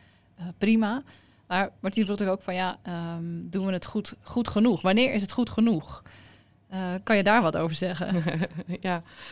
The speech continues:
Speaker 2: Ja, dat is, dat is, ehm, eh, goed of goed genoeg is wel echt een, een, een niet echt nieuwe vraag.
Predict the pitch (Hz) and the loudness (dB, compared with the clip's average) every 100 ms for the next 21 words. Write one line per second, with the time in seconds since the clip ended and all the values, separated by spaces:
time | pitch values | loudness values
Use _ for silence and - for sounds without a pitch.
0 | - - 233 190 202 208 220 214 - - | -8 4 6 6 2 2 0 0 -12 -10
1 | - 220 226 202 - - - 180 180 180 | -4 0 0 0 -6 -14 -2 4 6 6
2 | 180 180 180 185 180 180 180 - _ _ | 4 4 4 2 0 -2 -4 -8 _ _
3 | - 180 175 175 175 170 170 170 175 - | -4 0 0 0 -2 -2 -2 -4 -6 -10
4 | _ _ _ _ _ - 233 - - - | _ _ _ _ _ -6 -4 -4 -18 -8
5 | 151 - 202 - 175 220 247 - 175 175 | -8 -4 -6 -2 0 2 0 -4 -2 2
6 | 190 - - - - 175 175 175 - 165 | 2 2 -2 -4 -4 0 2 0 0 0
7 | 165 - - - 160 160 160 214 - 175 | 0 -4 -10 -4 0 2 6 4 4 2
8 | - 202 160 - 156 - - | 6 6 4 2 2 2 -4